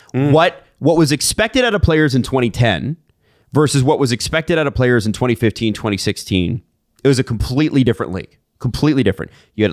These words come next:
Speaker 2: analytics, you had fighters going out of the league, no longer a part, you know, major parts of teams. Um, and so what, what happened was there was a, and I hate to put it this way, but there was, like, a culling of the people that could not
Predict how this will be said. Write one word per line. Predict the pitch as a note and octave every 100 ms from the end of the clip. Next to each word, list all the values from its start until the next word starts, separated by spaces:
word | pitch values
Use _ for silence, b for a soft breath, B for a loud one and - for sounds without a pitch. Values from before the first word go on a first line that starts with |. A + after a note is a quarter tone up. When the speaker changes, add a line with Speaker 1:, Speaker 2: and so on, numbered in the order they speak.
| -
Speaker 2:
analytics, | C3+ D3+ D3 C#3+ C#3+ -
you | G#2+
had | F#2+ E2+
fighters | - D3 D3 C#3
going | C#3+ C3+ C3
out | B2+
of | A#2+
the |
league, | A#2 B2 A2
no | A#2 A#2
longer | A#2 A2 A2+ A2
a | D#2+
part, | A#2+ A#2 D2 -
you | A#2+
know, |
major | G#2+ A2 A2+
parts | - A2+ -
of | -
teams. | A#2 A#2 A2 G#2 B B B B
Um, | F#2 F#2+ F#2+ F#2+
and | A#2+ A#2 F#2+
so | C3+ A#2+
what, | G#2+ A#2+ A#2+
what | B2+ C3
happened | C3 G#3 - D3
was | G#2+ F#2 F#2 F2 b b b b _ _ A2+
there | C3+ C#3+
was | C3 C3 B2 B2 A2+ A#2+
a, | A#2+ A2 - - - A1+ C#2
and | G#2
I |
hate | A#2 C3
to | -
put | C3
it | B2+
this | G2 G#2+
way, |
but | G2+ A2+
there | B2+
was, | A#2+
like, | B2
a | A2
culling | - B2 C3 A2
of | G2+
the | F#2
people | - A2 G#2
that | G2 G2 -
could | C3 A2
not | G#2+ -